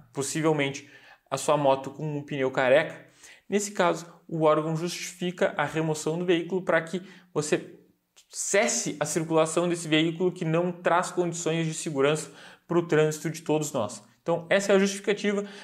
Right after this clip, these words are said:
mas é importante entender se houve ou não a autuação, o registro de uma multa,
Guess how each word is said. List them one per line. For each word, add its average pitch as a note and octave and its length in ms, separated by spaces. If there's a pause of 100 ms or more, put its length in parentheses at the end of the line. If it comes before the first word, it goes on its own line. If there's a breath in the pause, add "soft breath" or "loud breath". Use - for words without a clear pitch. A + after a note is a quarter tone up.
(100)
mas D#3 160
é - 20
importante E3 540
entender D#3+ 320
se D3+ 240
houve F#3 340
ou E3+ 160
não D#3+ 260 (300 loud breath)
a C#3 80
autuação, D3+ 880
o - 20
registro D3+ 600
de D#3+ 100
uma D#3 160
multa, D#3+ 260